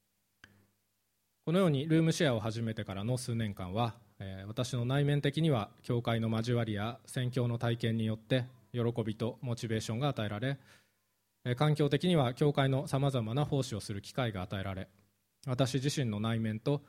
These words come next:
えー、教会での活動がとてもうまく噛み合っていた時期でした。私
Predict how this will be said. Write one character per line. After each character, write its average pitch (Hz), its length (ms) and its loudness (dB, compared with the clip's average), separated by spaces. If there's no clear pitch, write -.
え 107 80 -4
ー、 101 60 -8
教 127 180 -2
会 123 180 2
で 147 100 4
の 117 120 0
活 - 280 -8
動 117 140 0
が 110 140 -2
と 117 100 -6
て 147 100 0
も 160 140 4
う 151 40 2
ま 143 120 0
く 147 320 -2
噛 - 120 -4
み 117 140 2
合 113 60 0
っ - 20 -4
て - 140 -10
い 95 40 -8
た 139 140 2
時 117 120 -2
期 95 100 -8
で 92 80 -10
し - 100 -12
た。 - 120 -12
私 143 420 2